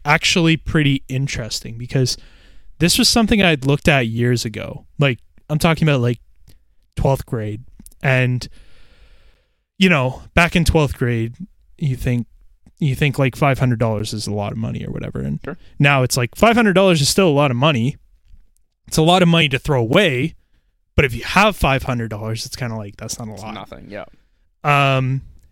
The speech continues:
Speaker 1: so the rabbit hole that I went down <laughs> was Amazon return skids.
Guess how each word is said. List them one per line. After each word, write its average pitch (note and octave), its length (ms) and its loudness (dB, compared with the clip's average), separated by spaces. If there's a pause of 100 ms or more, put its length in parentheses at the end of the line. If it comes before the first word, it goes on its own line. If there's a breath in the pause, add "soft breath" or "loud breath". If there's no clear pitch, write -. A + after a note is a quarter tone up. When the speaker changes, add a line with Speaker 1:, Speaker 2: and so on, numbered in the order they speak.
(340)
Speaker 1:
so C#3+ 720 0 (420)
the C3 80 -4
rabbit A3 320 2
hole B3 200 2
that E3 140 2
I E3+ 140 2
went D3 240 0
down C3 320 -2 (120)
<laughs> - 100 -10
was C#3+ 440 0 (640 soft breath)
Amazon F#3 680 4
return D#3 580 0
skids. - 800 -6